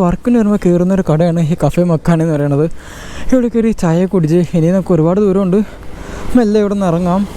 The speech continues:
ഇപ്പം മഴയൊക്കെ ഒന്ന് ചെറുതായിട്ട് ഒതുങ്ങി നിൽക്കുന്നുണ്ട്. പക്ഷേ ആ ഒരു ഭാഗത്തേക്ക് മഴക്കാലം കാണുന്നുണ്ട്. പിന്നെ Google-ൽ ക്ലൈമറ്റ് നോക്കിയപ്പോൾ ഇന്ന് ഫുൾ ഒരു തണ്ടർസ്റ്റോം പോലെയാണ് കണ്ടത്. അതുകൊണ്ട് കോട്ടൊന്നും ആരും ഊരണില്ല. നമ്മൾ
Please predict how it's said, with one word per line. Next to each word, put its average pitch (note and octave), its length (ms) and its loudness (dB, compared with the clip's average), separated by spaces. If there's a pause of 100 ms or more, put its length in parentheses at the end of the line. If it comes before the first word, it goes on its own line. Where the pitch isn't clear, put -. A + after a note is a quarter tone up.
(380)
ഇപ്പം G3 220 4
മഴയൊക്കെ A#3 340 0
ഒന്ന് B3 160 2 (180)
ചെറുതായിട്ട് A3 400 0
ഒതുങ്ങി F#3 220 2
നിൽക്കുന്നുണ്ട്. F#3 380 0
പക്ഷേ F3 280 0
ആ F3+ 120 0
ഒരു A#3 120 -2
ഭാഗത്തേക്ക് A3 420 -2 (640)
മഴക്കാലം G#3 480 2
കാണുന്നുണ്ട്. A3 380 2 (160)
പിന്നെ G3+ 240 0 (920)
Google-ൽ B3+ 400 2
ക്ലൈമറ്റ് A3 420 0
നോക്കിയപ്പോൾ A#3+ 320 2 (120)
ഇന്ന് G3+ 220 0
ഫുൾ F3 140 2 (360)
ഒരു A3 160 -2
തണ്ടർസ്റ്റോം G3 520 -2
പോലെയാണ് A3+ 360 0
കണ്ടത്. F3+ 340 0 (600)
അതുകൊണ്ട് A#3 280 2 (220)
കോട്ടൊന്നും A3 400 0
ആരും A3+ 200 2
ഊരണില്ല. G3 300 0 (140)
നമ്മൾ F3+ 160 -2